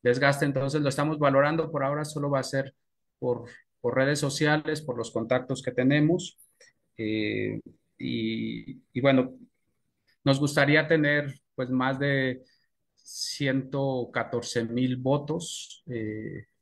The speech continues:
que es lo que representa el número de personas desaparecidas,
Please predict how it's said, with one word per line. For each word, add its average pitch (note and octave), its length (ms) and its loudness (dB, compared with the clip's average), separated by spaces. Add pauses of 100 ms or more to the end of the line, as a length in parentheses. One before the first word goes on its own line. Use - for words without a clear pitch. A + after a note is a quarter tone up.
que A2+ 140 -4
es A2+ 60 -6
lo A#2 120 0
que A2+ 100 2
representa A2+ 800 0
el A2+ 100 0
número A2+ 460 0 (400)
de A#2 120 -2
personas A2+ 440 0
desaparecidas, A#2 1120 2